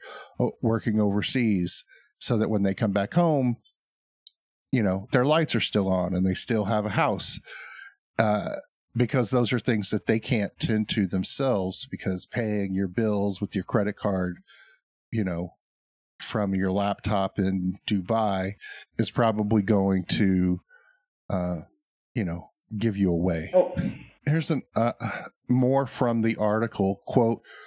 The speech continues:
Speaker 1: "The newest and fastest growing group is the clandestine army that never leaves their keyboards. These are the cutting-edge cyber fighters and intelligence collectors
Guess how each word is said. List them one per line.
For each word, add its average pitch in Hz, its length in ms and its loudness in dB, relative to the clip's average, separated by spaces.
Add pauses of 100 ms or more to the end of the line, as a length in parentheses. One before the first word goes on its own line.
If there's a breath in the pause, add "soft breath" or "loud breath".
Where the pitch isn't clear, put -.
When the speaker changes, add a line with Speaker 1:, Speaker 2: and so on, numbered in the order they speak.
(420 loud breath)
Speaker 1:
"The 117 140 2
newest 185 580 4
and 107 160 2
fastest 139 540 2
growing 123 340 2
group 123 500 2
is 120 280 2
the - 100 -4
clandestine 127 720 0
army 117 380 2
that 110 180 0
never 117 300 2
leaves 110 360 2
their 104 140 2
keyboards. - 840 -2 (260)
These 139 260 2
are 123 140 0
the 104 100 -2
cutting-edge 123 880 0
cyber 135 440 0
fighters 104 600 2
and 104 140 0
intelligence 127 680 0
collectors 101 720 -2